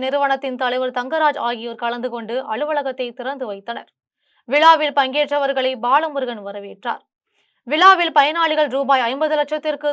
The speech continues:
தொழில் கடன்கள் பெறுவதற்கு அனுமதி வழங்கப்பட்டது. விழாவிற்கான ஏற்பாடுகளை தலைமை அலுவலக பணியாளர் சீனிவாசன், மதுரை கோட்ட அலுவலர்கள் செல்வகுமார், தண்டாயுதபாணி, கருத்தத்துறை, ஜீவானந்தம் ஆகியோர் செய்திருந்தனர்.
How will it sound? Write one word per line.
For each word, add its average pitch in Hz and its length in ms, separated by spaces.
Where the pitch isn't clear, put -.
தொழில் 320 240
கடன்கள் 285 420
பெறுவதற்கு 254 500
அனுமதி 277 400
வழங்கப்பட்டது. 202 540
விழாவிற்கான 294 640
ஏற்பாடுகளை 277 520
தலைமை 285 360
அலுவலக 269 440
பணியாளர் 254 460
சீனிவாசன், 262 680
மதுரை 339 440
கோட்ட 320 200
அலுவலர்கள் 277 600
செல்வகுமார், 285 640
தண்டாயுதபாணி, 277 800
கருத்தத்துறை, 262 580
ஜீவானந்தம் 269 760
ஆகியோர் 233 380
செய்திருந்தனர். 220 520